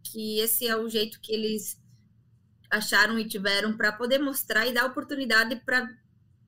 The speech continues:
mais do que uma, duas, três, né, pra vários pilotos, poder criar uma categoria pra também inspirar os pilotos que,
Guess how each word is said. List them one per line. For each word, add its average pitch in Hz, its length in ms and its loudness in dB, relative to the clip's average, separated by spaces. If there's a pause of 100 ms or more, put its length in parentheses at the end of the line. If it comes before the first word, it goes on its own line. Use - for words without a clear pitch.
(320)
mais 247 440 8
do 247 160 -4
que 214 460 -4
uma, 240 300 4
duas, 233 440 2
três, 208 380 2
né, 190 240 -2
pra 190 180 -2
vários 208 340 2
pilotos, 208 480 -2 (560)
poder 226 220 2
criar 247 300 4
uma 262 160 0
categoria 226 640 0
pra 240 240 0
também 247 260 -2
inspirar 226 560 0
os 226 80 -10
pilotos 220 460 -4
que, 202 320 -6